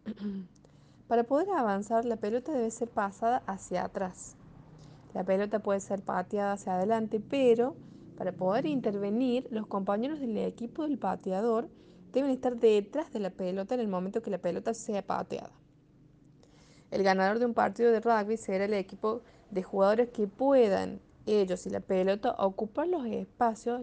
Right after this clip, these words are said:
y usarlos inteligentemente mientras le niegan al equipo oponente tanto la posesión de la pelota como el acceso al espacio en el cual usarán después ellos. Parlevas,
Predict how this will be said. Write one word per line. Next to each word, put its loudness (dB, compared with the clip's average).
y -2
usarlos -4
inteligentemente 2
mientras -2
le -2
niegan 0
al 0
equipo -2
oponente -2
tanto 0
la 2
posesión -2
de 0
la 4
pelota 0
como -2
el 0
acceso -2
al 2
espacio -4
en 0
el 0
cual 2
usarán -4
después -4
ellos. -12
Parlevas, 2